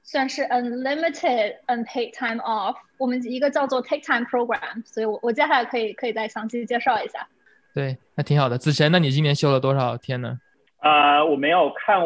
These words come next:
Speaker 3: 我的 official record，但是我感觉大概休了十五天。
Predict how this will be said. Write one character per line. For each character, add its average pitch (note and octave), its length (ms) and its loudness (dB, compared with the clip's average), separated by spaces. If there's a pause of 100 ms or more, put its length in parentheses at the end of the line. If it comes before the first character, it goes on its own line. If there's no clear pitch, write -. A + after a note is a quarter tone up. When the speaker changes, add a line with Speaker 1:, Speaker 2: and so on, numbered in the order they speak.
Speaker 3:
我 C3 180 0
的 A#2 100 -2 (560)
official F#3+ 520 0
record， E3+ 380 2
但 F#3 100 0
是 F3 80 0
我 B2 180 0 (240)
感 A#2 240 0
觉 - 160 -4
大 F#3 180 4
概 D3+ 200 2
休 E3+ 200 0
了 D3+ 220 2
十 - 240 -10
五 C#3+ 160 -6
天。 - 40 -20